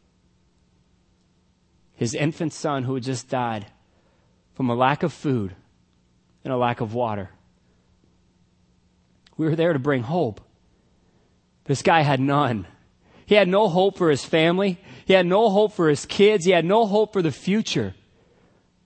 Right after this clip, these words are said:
And I, we come to bring goats. I mean, we were excited. We were gonna be bringing goats to these people. And as we sat down with the elders, they told us,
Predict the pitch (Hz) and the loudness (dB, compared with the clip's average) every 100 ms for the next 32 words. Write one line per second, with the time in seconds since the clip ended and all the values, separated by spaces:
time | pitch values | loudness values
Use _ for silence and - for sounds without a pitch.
0 | _ _ _ - 196 202 190 170 220 277 | _ _ _ 0 2 2 0 -2 0 0
1 | 190 240 220 202 180 208 175 202 277 226 | 2 2 4 0 2 2 4 4 6 4
2 | - 190 190 208 285 240 185 - 233 277 | 2 2 2 2 4 4 2 2 4 6
3 | 262 208 254 269 247 170 220 202 170 240 | 4 2 0 0 0 2 2 2 2 2
4 | 262 - 233 196 - 208 180 143 - - | 2 0 0 0 0 -2 0 -4 -4 -16
5 | - - 190 202 220 - 233 247 233 240 | -20 -6 0 2 2 2 4 4 4 4
6 | 233 190 202 214 240 233 180 202 226 226 | 4 4 4 4 4 2 4 2 4 2
7 | 214 - | 2 -2